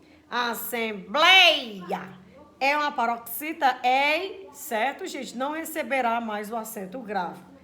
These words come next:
Plebeia, também da mesma forma, como é uma paroxítona, esse ditongo aberto, ei, não receberá mais o acento gráfico, certo?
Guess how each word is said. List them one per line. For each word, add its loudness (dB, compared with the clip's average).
Plebeia, 4
também -2
da 2
mesma -6
forma, 2
como -4
é 0
uma -4
paroxítona, -2
esse -4
ditongo -4
aberto, -2
ei, -2
não -4
receberá -2
mais -2
o 2
acento -2
gráfico, -4
certo? 2